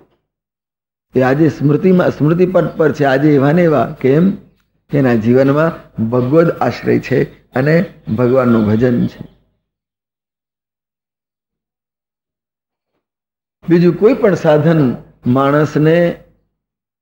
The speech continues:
શાંતિ તરફ લઈ જઈ શકતું નથી. સંપત્તિ છે,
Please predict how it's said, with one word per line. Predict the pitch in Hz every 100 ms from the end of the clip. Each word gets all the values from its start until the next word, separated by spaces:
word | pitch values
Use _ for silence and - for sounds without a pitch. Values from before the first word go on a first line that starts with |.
| -
શાંતિ | - 143 156 160 156
તરફ | 143 143 113
લઈ | 127 127
જઈ | 131
શકતું | 127 - - 120
નથી. | 113 _ _ _ _ _ _ _ _ _ _ _ _ _ -
સંપત્તિ | 110 127 143 - - 143
છે, | - 147 165